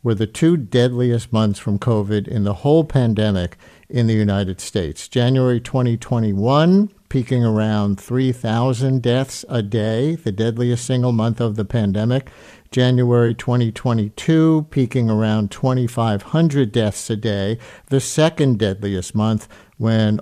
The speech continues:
Omicron was still new. So how'd we do this January? Well, much better, but not nearly where we hoped we would be. The month ended yesterday with around five hundred deaths per day nationally the last few weeks,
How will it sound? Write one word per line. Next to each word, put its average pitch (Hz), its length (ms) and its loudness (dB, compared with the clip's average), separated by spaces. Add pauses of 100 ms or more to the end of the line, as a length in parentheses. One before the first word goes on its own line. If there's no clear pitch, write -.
Omicron 117 540 2
was 92 100 -8
still 101 280 -4
new. 92 280 -4 (1000)
So 139 200 6
how'd 160 200 6
we 175 120 6
do 170 160 4
this 147 220 2
January? 95 580 -2 (240)
Well, 127 140 2
much 135 360 2
better, 120 380 2 (400)
but 117 200 2
not 120 400 0
nearly 135 440 4
where 117 240 2
we 117 140 2
hoped 170 380 0
we 107 140 0
would 98 180 -4
be. 107 280 -2
The 120 160 -4
month 147 280 2
ended 139 320 2
yesterday 117 460 0
with 113 160 -2
around 101 320 -2
five 143 540 0
hundred 110 600 -2
deaths 104 460 -4
per 110 280 -2
day 104 520 -2
nationally 101 920 -2
the 113 260 -6
last 95 340 -4
few 98 180 -4
weeks, 120 460 -4